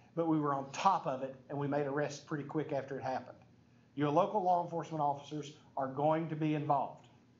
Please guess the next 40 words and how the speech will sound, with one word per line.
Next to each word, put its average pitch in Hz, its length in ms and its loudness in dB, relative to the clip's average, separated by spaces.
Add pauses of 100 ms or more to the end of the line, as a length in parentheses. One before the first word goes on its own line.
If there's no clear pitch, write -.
(2000)
Now, 160 240 -2 (1160)
I've 180 120 -2
got 233 180 2
a 240 60 0
writing, 233 320 4 (160)
a 180 100 -2
writing 214 460 4
assignment 170 420 -2
for 165 200 2
you. 160 240 2 (180)
This 185 220 0
one's 170 160 0
a 180 40 2
little 190 200 4
different 180 420 0
for - 80 -10
the 160 80 -2
weekend. 151 420 0 (920)
I'd 156 100 4
like 180 220 8
you 180 80 -6
to 156 80 -6
turn 196 200 2
it 196 100 2
in 196 120 4
on 190 220 2
Tuesday. 185 400 -2 (3750)
This 196 180 -2
one's 202 160 -6
a 208 40 -2
little 220 200 4
different 202 280 2
from 202 120 -4
anything 190 260 2
I've 185 100 2
asked 185 260 2
you 196 60 -2
to 185 60 -4
do 180 180 2
before. 185 400 0